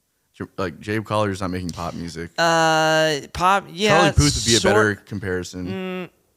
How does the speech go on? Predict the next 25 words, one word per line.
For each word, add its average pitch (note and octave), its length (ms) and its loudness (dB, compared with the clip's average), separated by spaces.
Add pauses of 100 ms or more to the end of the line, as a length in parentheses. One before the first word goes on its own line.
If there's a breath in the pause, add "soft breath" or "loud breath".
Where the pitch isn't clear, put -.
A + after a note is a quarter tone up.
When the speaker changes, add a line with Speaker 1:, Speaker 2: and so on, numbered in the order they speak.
(380)
Speaker 2:
nah, D#3 500 0
I D#3 40 2
don't F3+ 140 -2
think D3+ 180 -4
so. C3 160 -2
I A#2+ 60 2
think D3 140 -4
it's C3+ 100 -8
Jacob C3 200 -4
Collier B2 380 -2
because A2+ 240 -8
it's, A#2+ 160 -6
like, B2+ 180 -2
way C3+ 440 0
more A2+ 220 -2
complicated G#2+ 600 -6
than G2+ 180 -8
pop G2+ 280 -6
music F#2 500 -12
Speaker 1:
Jamiroquai's C#3 300 2
Speaker 2:
normally D#3 220 4
Speaker 1:
music D#3 200 0
Speaker 2:
is. B2+ 120 2
Speaker 1:
isn't, A#2+ 280 -2
like, G#2 280 -4